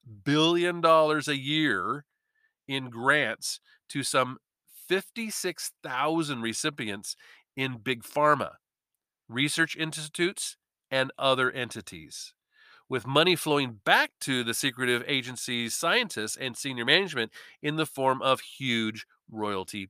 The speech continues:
payments. It is not yet known how much the payments, uh, are to Fauci, who is the, of course, the, the U S government's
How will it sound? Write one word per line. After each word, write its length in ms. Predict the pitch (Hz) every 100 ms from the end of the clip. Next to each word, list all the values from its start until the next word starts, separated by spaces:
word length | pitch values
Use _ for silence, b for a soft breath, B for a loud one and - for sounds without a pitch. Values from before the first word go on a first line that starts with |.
| _
payments. 520 | _ 98 90 - - - B B B B
It 140 | 139
is 180 | 190 160
not 520 | 135 131 131 147 175 -
yet 340 | 135 143 139
known 480 | 131 123 117 90 85 -
how 240 | - 135 143
much 420 | 135 120 - - b b b
the 80 | 123
payments, 580 | 143 135 139 - - - _
uh, 260 | 117 110 101
are 240 | 123 127
to 140 | - 113
Fauci, 540 | - 120 143 - 208 226 b b b b
who 140 | 139 131
is 280 | 131 127 113
the, 220 | 120 117
of 80 | -
course, 280 | 110 117
the, 240 | - 101 117
the 100 | 113
U 260 | 110 113 120
S 160 | 123
government's 340 | - 120 113